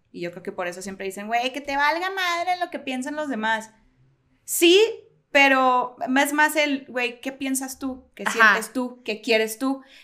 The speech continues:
Speaker 1: Obviamente, si, si te dan su opinión, súper válida, pero
Speaker 2: Si la
Speaker 1: la
Speaker 2: quieres,
Speaker 1: tuya,
Speaker 2: ¿no?
Speaker 1: pero si
Speaker 2: Si
Speaker 1: la
Speaker 2: la
Speaker 1: quieres,
Speaker 2: solicitas.
Speaker 1: ajá. Pero la tuya es primero, güey.
Speaker 2: Como tú dijiste, más que pensar,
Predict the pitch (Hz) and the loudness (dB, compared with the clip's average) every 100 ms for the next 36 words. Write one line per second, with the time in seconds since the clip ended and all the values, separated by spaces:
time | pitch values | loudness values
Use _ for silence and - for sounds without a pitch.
0 | _ - _ - 190 226 233 233 254 240 | _ -20 _ -4 0 0 -2 -2 0 2
1 | 240 240 - - 226 214 185 180 220 220 | 0 -4 -10 -10 -4 0 0 -2 -6 -8
2 | 190 190 - - 277 330 339 202 285 277 | -8 -10 -16 -14 -10 -6 -4 -4 -4 -6
3 | - _ _ - 269 233 220 - _ _ | -8 _ _ 0 2 2 0 -4 _ _
4 | _ _ _ - 330 302 185 240 233 277 | _ _ _ 2 6 6 6 6 6 6
5 | - 233 247 220 233 220 214 247 247 262 | 4 6 6 6 6 4 6 6 6 4
6 | 220 190 - 226 - - - - 277 277 | 0 -2 4 4 4 -4 -4 0 2 4
7 | 233 262 - - _ - 285 208 165 156 | 4 2 -2 -18 _ -10 -8 -6 -6 -8
8 | - 392 - - - - - 302 294 277 | -10 -8 -4 -4 -4 -8 -8 -4 -2 -2
9 | 269 269 262 - 185 214 277 320 - 403 | -4 -4 -4 -4 -6 0 2 2 2 0
10 | 415 311 233 226 214 220 247 - - | 2 0 -2 2 4 4 2 -6 -20